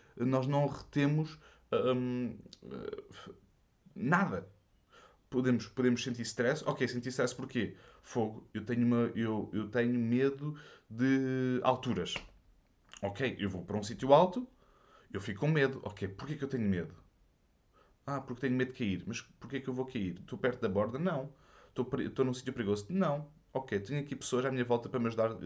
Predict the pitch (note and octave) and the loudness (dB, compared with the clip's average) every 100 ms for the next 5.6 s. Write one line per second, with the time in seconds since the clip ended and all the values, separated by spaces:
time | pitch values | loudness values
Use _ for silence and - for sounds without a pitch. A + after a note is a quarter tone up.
0 | G2 A#2+ A#2 A2+ G#2 - A2+ A2 G2+ A2 | -4 -4 -2 -4 -6 -4 0 0 0 -2
1 | C3 D3 - - - E3 C#3 D3 - _ | -4 -8 -18 -8 -2 -2 -2 -8 -14 _
2 | _ _ _ _ _ - E3+ D#3+ C#3+ E3 | _ _ _ _ _ -8 -6 -4 -6 -6
3 | E3+ C3+ A2 F2+ F2+ - _ _ - - | -4 -2 0 0 -4 -14 _ _ -20 -20
4 | - - B2+ - C#3+ C3 A#2 G2 F#2 - | -16 -4 -2 0 0 4 4 2 -2 -6
5 | B2+ B2+ B2+ B2+ C#3+ D#3 | 0 0 0 0 0 -2